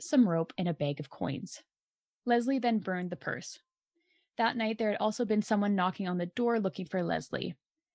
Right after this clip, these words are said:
She explained that the man had given her a ride back from Griffith Park, and she didn't want to talk to him. Griffith Park happens to border Los Feliz, where the LaBiancas lived.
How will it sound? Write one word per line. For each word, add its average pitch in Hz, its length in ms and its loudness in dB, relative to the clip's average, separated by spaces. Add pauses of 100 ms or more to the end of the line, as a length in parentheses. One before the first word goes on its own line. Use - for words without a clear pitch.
She - 160 -2
explained 233 420 2
that 214 100 2
the 196 60 2
man 180 280 0
had 190 180 -2
given 190 240 -2
her 175 200 -2
a 175 120 0
ride 170 280 0
back 170 240 -2
from 170 160 -4
Griffith 175 420 -8
Park, 277 320 -4 (280)
and 190 100 -2
she 214 120 -2
didn't 262 240 0
want 233 120 2
to 220 60 -2
talk 170 240 -4
to 185 60 -4
him. - 260 -8 (840)
Griffith 247 320 0
Park 202 280 -2 (120)
happens 214 340 -2
to 254 100 0
border 175 380 -2
Los 165 260 -6
Feliz, - 540 -4 (200)
where 185 140 -2
the 170 100 0
LaBiancas 175 600 -2
lived. - 260 -10